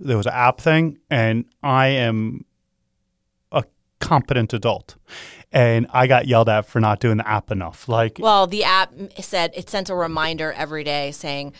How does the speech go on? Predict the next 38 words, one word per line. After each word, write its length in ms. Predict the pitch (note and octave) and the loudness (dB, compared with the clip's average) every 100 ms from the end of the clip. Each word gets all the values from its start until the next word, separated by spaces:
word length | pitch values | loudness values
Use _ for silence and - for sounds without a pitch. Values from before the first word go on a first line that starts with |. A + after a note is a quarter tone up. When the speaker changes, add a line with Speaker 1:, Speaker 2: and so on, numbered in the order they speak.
| - - - - - - - | -20 -20 -20 -20 -20 -14 -8
Speaker 2:
uh, 140 | D3+ | -6
"Do 160 | C#3+ F3 | -6 -8
you 80 | E3 | -8
have 80 | |
a 20 | F3 | -8
fever? 680 | - F#3 D3+ C#3 C3+ C3+ - | -12 -12 -8 -6 -6 -8 -12
Do 140 | F3 | -10
you 60 | E3+ | -10
have 180 | E3+ | -10
cough 280 | - G#3 G3+ | -12 -12 -12
symptoms? 540 | - F3 D3+ C#3 C#3+ C3+ | -12 -14 -12 -14 -14 -14
Do 100 | E3 | -14
you 40 | |
have 100 | E3 | -12
a 20 | |
sore 220 | - F#3 | -10 -10
throat?" 400 | E3+ - F#3+ D3+ - | -12 -8 -4 -4 -6
And 80 | D#3+ | -10
it 20 | |
was 100 | G3 | -8
just 200 | A#3+ - | -10 -12
a 60 | A#3 | -12
checkbox. 680 | - - - - B2+ - | -8 -6 -6 -4 -6 -6
All 80 | - | -8
you 100 | A3 | -4
had 140 | C4 B3 | -4 -6
to 80 | |
do 160 | G#3 G3 | -8 -8
is, 140 | F3+ | -8
it, 220 | - - - | -10 -14 -16
it 140 | - | -12
said, 180 | - F#3 - - | -10 -10 -10 -10
"Alert, 400 | F3 D#3 - - | -6 -4 -6 -8
fill 260 | - D#4+ | -2 2
out 220 | C#4+ B3+ | 2 0
your 100 | F#3 | -4
health 340 | F3 G#3 G#3 - | -6 -6 -6 -10
profile." 540 | - - - - - | -10 -10 -12 -16 -18